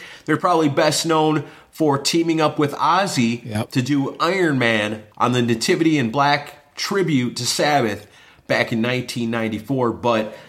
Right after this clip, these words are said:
Speaker 1: you know what? These guys have been around all this time. They got a new album coming out on the fifth called Hard Cold Fire. Therapy? That's right. They're back. And apparently they never went anywhere.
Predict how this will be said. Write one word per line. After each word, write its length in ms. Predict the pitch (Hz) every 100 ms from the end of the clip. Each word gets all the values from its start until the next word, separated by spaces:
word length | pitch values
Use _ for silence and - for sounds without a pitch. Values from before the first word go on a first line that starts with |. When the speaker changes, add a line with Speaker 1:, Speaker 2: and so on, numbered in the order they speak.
| - _ _ -
Speaker 1:
you 100 | 127
know 80 |
what? 160 | 196 233
These 180 | 233 220
guys 220 | 240 226
have 80 | 220
been 100 | 214
around 320 | 202 202 202
all 240 | - 175 170
this 240 | 170 170
time. 300 | 185 175 127
They 80 | 123
got 140 | 123
a 40 | 120
new 140 | 147
album 220 | 143 139
coming 260 | 135 143 143
out 240 | 147 139 -
on 300 | 131 139 123
the 180 | 127 123
fifth 500 | - 196 214 220 - - - _
called 540 | - 147 131 110 110 - _
Hard 640 | - - 165 170 175 175 -
Cold 520 | - 143 147 143 143
Fire. 540 | - 127 110 85 73 - _ _ _ _ _ _ _ _
Therapy? 760 | 101 208 165 - 107 82 85 - _ _ _ _ _ _ _ -
That's 180 | 131 185
right. 260 | 196 - - - _ -
They're 100 | 110
back. 460 | 165 151 - - - _ _ -
And 80 | 92
apparently 400 | - 139 110 110
they 100 | 110
never 240 | 117 113
went 180 | 120 127
anywhere. 440 | 143 104 87 78